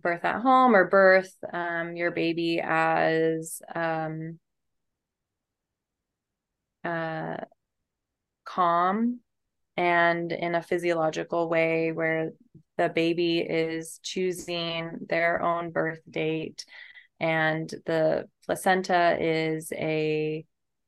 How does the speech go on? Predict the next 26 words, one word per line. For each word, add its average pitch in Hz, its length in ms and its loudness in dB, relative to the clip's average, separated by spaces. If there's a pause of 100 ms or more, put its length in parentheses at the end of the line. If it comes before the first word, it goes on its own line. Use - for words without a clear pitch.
(340)
twin 226 720 4
or 165 440 -2
guardian 175 400 0
angel, 165 800 -4 (120)
um, 165 640 -6
is 170 140 -8
what 165 180 -4
some, 165 560 -6 (440)
um, 170 200 -4
cultures 170 460 -2
have 180 200 -2
called 156 560 -4
the - 80 -6
placenta, 160 720 -2
is, 156 220 -8
like, 165 200 -8
it's - 220 -20
the 170 80 -6
baby's 165 340 -6
twin, 254 340 2
it's 202 120 -2
the - 80 -6
baby's 160 320 -6
guardian 165 400 -4
angel. 180 460 -2
So 175 400 0